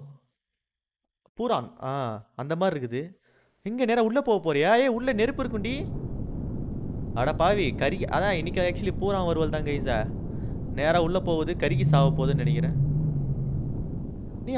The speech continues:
அது பாட்டு இங்கிட்டு போய் அங்கிட்டு வந்துருச்சு. ஓஹோ, இங்க பாருங்க. ஐயோ, வேற level இது. வெயிட்டு கையா இருக்கும் போல இது. அங்க பாருங்க, அப்படியே சாப்பிட்டுக்கினே போகுது.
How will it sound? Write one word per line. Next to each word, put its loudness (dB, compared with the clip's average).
அது 4
பாட்டு 2
இங்கிட்டு -6
போய் 0
அங்கிட்டு -2
வந்துருச்சு. -6
ஓஹோ, 2
இங்க -4
பாருங்க. 2
ஐயோ, 2
வேற 6
level 2
இது. 0
வெயிட்டு -2
கையா 2
இருக்கும் -2
போல 0
இது. 0
அங்க -4
பாருங்க, 0
அப்படியே -4
சாப்பிட்டுக்கினே -2
போகுது. -2